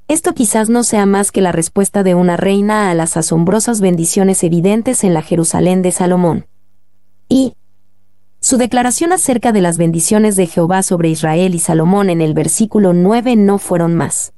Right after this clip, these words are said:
que un modo amable de referirse al Dios de Israel y de Salomón.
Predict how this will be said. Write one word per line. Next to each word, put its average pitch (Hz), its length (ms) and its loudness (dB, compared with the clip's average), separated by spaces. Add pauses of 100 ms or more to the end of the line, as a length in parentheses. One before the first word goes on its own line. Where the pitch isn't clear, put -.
(120)
que 226 140 0
un 285 180 0
modo 285 300 0
amable 202 440 2
de 190 100 0
referirse 180 680 0
al 165 180 -2
Dios 190 240 0
de 175 80 2
Israel 165 480 0
y 226 80 -2
de 202 120 0
Salomón. 180 580 0